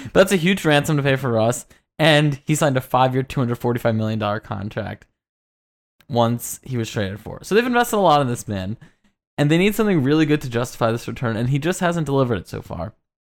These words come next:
Both games so far, his Q B R has been really mid, fifty-one point five in the first game, forty-six point six in the last game. Again, as Wyatt referenced in the open, he averaged below fifty percent completion percentage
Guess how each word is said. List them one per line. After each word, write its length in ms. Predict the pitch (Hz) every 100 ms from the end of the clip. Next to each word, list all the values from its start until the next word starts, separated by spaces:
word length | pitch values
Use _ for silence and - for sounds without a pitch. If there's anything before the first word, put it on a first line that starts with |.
| _ _ _ -
Both 200 | 156 156
games 220 | 160 156
so 100 | 156
far, 160 | 151
his 140 | 139 -
Q 180 | - 135
B 100 | 127
R 120 | 120
has 120 | 120
been 180 | 113 107
really 280 | 113 113 107
mid, 300 | 104 104 107 _ _
fifty-one 420 | 147 156 151 143
point 220 | 139 127
five 420 | - 107 107 104 - _ _ 156 _ -
in 200 | 110 107
the 80 | 110
first 240 | 156 151
game, 180 | 151 135
forty-six 480 | 131 127 127 127 110
point 220 | 117 104
six 200 | 107 -
in 80 | 101
the 60 |
last 260 | 64 - -
game. 260 | - - - _ _ _
Again, 280 | - 123 117
as 100 | 110
Wyatt 200 | 113 120
referenced 420 | 110 123 127 113 113
in 60 |
the 100 | 110
open, 420 | 156 165 170 170 - _ _ -
he 180 | 120 -
averaged 320 | 123 123 120
below 160 | - 113
fifty 280 | - 151 151
percent 280 | 147 151 139
completion 400 | 131 127 120 120
percentage 540 | 120 123 120 113 -